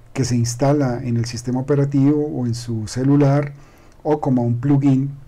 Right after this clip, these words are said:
para, eh, así como les mostraba acá,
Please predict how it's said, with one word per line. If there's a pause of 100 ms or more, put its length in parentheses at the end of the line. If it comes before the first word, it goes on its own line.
para, (800)
eh,
así
como
les
mostraba
acá,